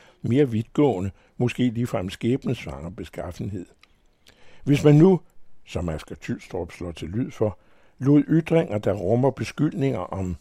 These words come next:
strafbar adfærd, udløse det offentlige systems reaktioner på de groveste krænkelser, kunne det offentlige påtage sig sagsomkostninger eller tilbyde en eller anden form for retshjælp.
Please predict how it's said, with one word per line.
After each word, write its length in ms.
strafbar 680
adfærd, 600
udløse 560
det 240
offentlige 440
systems 600
reaktioner 560
på 140
de 100
groveste 460
krænkelser, 560
kunne 240
det 120
offentlige 400
påtage 540
sig 160
sagsomkostninger 1040
eller 220
tilbyde 680
en 140
eller 120
anden 140
form 200
for 180
retshjælp. 480